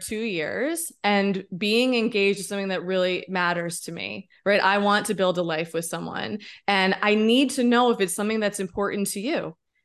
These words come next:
Are you someone that you see that in our future or not? Because if not,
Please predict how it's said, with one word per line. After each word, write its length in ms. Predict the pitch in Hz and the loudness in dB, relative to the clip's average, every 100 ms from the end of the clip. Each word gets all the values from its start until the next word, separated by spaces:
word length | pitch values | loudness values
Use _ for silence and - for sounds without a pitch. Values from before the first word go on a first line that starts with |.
| _ _ 202 | _ _ 2
Are 100 | 208 | 4
you 240 | 226 254 | 4 4
someone 380 | 254 254 240 226 | 2 2 2 2
that 260 | 208 - | 2 0
you 140 | 202 196 | -2 -4
see 260 | - 226 226 | -2 0 2
that 220 | 233 233 | 2 2
in 140 | 247 | 2
our 100 | 247 | 0
future 580 | 247 254 247 269 277 320 - _ - | -2 -6 -4 -4 -4 -6 -12 _ 0
or 280 | 214 233 226 | 2 4 2
not? 520 | 247 240 175 - - - _ _ | 0 -2 -4 -10 -16 -20 _ _
Because 340 | 247 254 247 - - | 0 4 4 2 4
if 320 | 247 285 277 | 6 6 2
not, 640 | 240 240 269 320 170 - | 0 2 2 2 0 -4